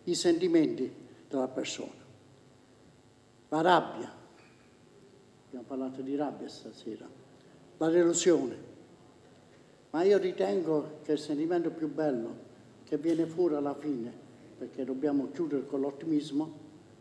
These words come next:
è il sentimento dell'amore. Se non c'è l'amore,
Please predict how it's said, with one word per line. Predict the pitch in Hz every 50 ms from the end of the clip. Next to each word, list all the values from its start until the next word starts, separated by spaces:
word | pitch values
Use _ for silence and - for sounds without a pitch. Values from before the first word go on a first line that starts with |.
| - - - - -
è | - 190
il | -
sentimento | - - 170 160 160 160 165 151 143 135 147
dell'amore. | 131 139 135 135 131 123 117 - - - - - - - - - - - - - - - - _ _ -
Se | - - - 165
non | 156 151 156
c'è | 151 156 170
l'amore, | 170 165 165 175 180 185 180 165 156 147 - - -